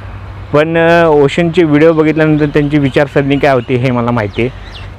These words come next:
आणि मला, माझी पण इच्छा आतमध्ये एकदा जाण्याची, पण आता सध्या वेळ नाही माझ्याकडं.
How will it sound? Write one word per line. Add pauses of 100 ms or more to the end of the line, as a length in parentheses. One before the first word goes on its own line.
(1160)
आणि
मला,
माझी
पण
इच्छा
आतमध्ये
एकदा
जाण्याची, (100)
पण
आता
सध्या
वेळ
नाही
माझ्याकडं.